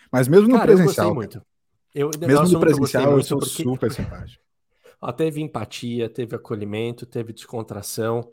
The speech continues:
Speaker 2: a pessoa fica
Speaker 1: Olha aí.
Speaker 2: mais à vontade, né?
Speaker 1: Um sorriso,
Speaker 2: Pô,
Speaker 1: né?
Speaker 2: já
Speaker 1: Um breve sorriso.
Speaker 2: Um sorriso sincero, né?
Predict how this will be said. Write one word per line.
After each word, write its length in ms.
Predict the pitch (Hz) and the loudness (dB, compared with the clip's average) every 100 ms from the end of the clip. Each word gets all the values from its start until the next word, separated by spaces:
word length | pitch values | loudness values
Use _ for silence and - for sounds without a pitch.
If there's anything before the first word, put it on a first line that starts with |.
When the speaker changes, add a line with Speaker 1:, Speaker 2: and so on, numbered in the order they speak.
| _ | _
Speaker 2:
a 80 | - | -14
pessoa 260 | 113 107 117 | -10 -8 -8
fica 160 | - 95 | -6 -4
Speaker 1:
Olha 40 | |
aí. 40 | |
Speaker 2:
mais 160 | 120 113 | -2 -2
à 40 | 107 | -4
vontade, 720 | 104 101 110 113 123 131 127 _ | -8 -8 -4 -2 -4 -10 -16 _
né? 240 | - 101 101 _ _ | -14 -14 -14 _ _
Speaker 1:
Um 60 | 143 | -6
sorriso, 480 | - 117 135 131 117 | 0 4 4 2 0
Speaker 2:
Pô, 60 | |
Speaker 1:
né? 60 | 110 - - | -2 -8 -16
Speaker 2:
já 120 | 120 | -6
Speaker 1:
Um 80 | 117 | 0
breve 200 | 113 123 | 2 0
sorriso. 420 | - 110 120 113 - 226 _ _ _ _ _ _ - | -2 -2 -2 -4 -12 -20 _ _ _ _ _ _ -10
Speaker 2:
Um 80 | |
sorriso 320 | 147 139 151 - | -4 -2 -2 -4
sincero, 580 | 147 - 127 143 143 - | -6 -2 0 -2 -6 -12
né? 240 | 113 113 | -12 -12